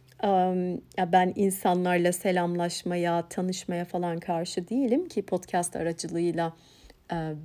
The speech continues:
birçok kişiyle tanıştım. Farklı işler ve podcast aracılığıyla. Çok da memnunum. Çok da güzel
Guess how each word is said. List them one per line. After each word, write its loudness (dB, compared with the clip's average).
birçok -4
kişiyle -4
tanıştım. -6
Farklı -4
işler -4
ve -6
podcast -10
aracılığıyla. -2
Çok -6
da -2
memnunum. 0
Çok -6
da -2
güzel 0